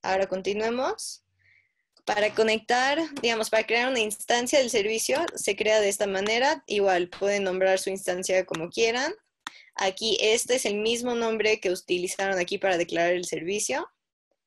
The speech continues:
Tienen que poner la versión de la api que están utilizando, que la última versión es esta, de la del cinco, la del veinte de mayo del dos mil dieciséis. También tienen que sacar su api key.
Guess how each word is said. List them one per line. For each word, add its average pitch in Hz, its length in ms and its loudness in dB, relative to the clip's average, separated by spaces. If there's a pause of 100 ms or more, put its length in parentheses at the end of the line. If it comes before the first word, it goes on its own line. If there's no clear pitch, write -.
(520)
Tienen 220 220 2
que 208 120 0
poner 208 260 2
la 220 140 4
versión 214 680 2 (300)
de 175 640 4 (140)
la 180 140 0
api 196 200 -4
que - 60 -8
están 185 260 -4
utilizando, 202 640 -2
que 190 120 0
la 180 160 4
última 196 440 0
versión 185 380 -2
es 180 140 -2
esta, 185 240 0
de 208 100 2
la 175 120 2
del 165 400 -2 (300)
cinco, 196 600 2 (120)
la 180 160 2
del 175 320 2
veinte 202 240 -2
de 208 80 2
mayo 190 220 0
del 180 80 0
dos 170 120 -6
mil 185 140 -2
dieciséis. 202 760 -4 (680)
También 220 260 0
tienen 226 200 2
que 196 100 2
sacar 196 400 0
su 214 400 0
api 233 400 -4
key. 359 240 -4